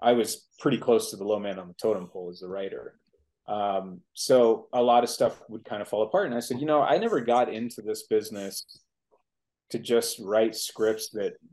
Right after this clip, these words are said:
that catch a lot of dust." I grew up in this, in the Pacific Northwest, in their film, in the, in the indie film industry. It was becoming popular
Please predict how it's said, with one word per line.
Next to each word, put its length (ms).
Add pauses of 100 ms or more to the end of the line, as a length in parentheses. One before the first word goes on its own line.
that 140 (840)
catch 220
a 40
lot 200
of 80
dust." 320
I 60
grew 200
up 140
in 80
this, 180 (400)
in 240 (120)
the 100
Pacific 400
Northwest, 500
in 60
their 80
film, 400
in 120
the, 240
in 140
the 160
indie 200
film 260
industry. 520 (760)
It 80
was 180
becoming 380
popular 760